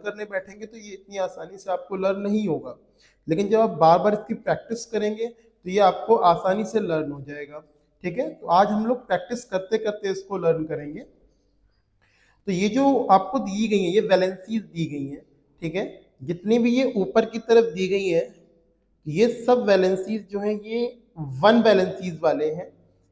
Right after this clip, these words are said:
ठीक है। ये जो second number पे ये दिए गए हैं ये two valencies वाले हैं, और जो नीचे दिए गए हैं three valencies वाले हैं। आपको इसमें valencies याद होना बहुत जरूरी है, और दो valencies की आपको जरूरत पड़ेगी, एक lead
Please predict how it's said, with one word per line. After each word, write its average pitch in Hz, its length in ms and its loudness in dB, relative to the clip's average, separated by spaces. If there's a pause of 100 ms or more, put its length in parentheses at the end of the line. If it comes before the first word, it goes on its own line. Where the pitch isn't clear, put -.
(120)
ठीक 175 140 -6
है। 214 80 -2 (400)
ये 170 120 -2
जो 240 100 2
second 233 400 2
number 233 240 4
पे 233 180 -4
ये 226 140 -4
दिए 226 260 -4
गए 226 120 -4
हैं 233 180 -4
ये 240 100 -6 (260)
two 254 180 2
valencies 196 540 2
वाले 170 280 0
हैं, - 260 -14 (380)
और 170 120 0
जो 202 80 0
नीचे 196 320 -2
दिए 214 200 0
गए 208 80 0
हैं 233 140 2 (140)
three 247 220 -6
valencies 165 580 -2
वाले 135 220 -8
हैं। 123 180 -20 (540)
आपको 175 340 0
इसमें 262 240 -4
valencies 202 680 -2
याद 208 200 4
होना 202 180 -4
बहुत 160 400 -4
जरूरी 139 300 -8
है, 180 200 -16 (300)
और 202 220 0
दो 214 200 6
valencies 214 520 0
की 233 60 0
आपको 202 260 2
जरूरत 190 400 -4
पड़ेगी, 202 200 -8
एक 180 100 -10
lead 165 320 0